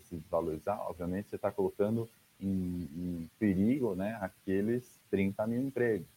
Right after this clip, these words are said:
né? Eh, a hora que você faz isso com uma Pel-, Petrobras, posso falar uma besteira, mas acho que são quatro mil funcionários, mais ou menos, você tá colocando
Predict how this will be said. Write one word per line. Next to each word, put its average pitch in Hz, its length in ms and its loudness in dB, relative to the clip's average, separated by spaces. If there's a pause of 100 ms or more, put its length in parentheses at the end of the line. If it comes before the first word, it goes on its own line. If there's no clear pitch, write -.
(120)
né? 90 200 -16 (360)
Eh, 90 40 -6
a 87 300 4
hora 98 220 8
que - 80 -6
você 98 100 0
faz 87 520 0
isso 92 180 -4 (100)
com 92 80 -8
uma 85 120 -2
Pel-, 87 240 0 (260)
Petrobras, 98 640 0 (460)
posso 90 180 -2
falar 95 180 2
uma 85 100 0
besteira, 80 320 0
mas 90 180 -2
acho 87 160 -2
que - 120 -20
são 90 120 -4
quatro 95 300 2
mil 90 160 0
funcionários, 90 680 -2 (580)
mais 95 200 0
ou 90 60 0
menos, 113 220 4
você - 140 -16
tá - 180 -14
colocando 98 520 -2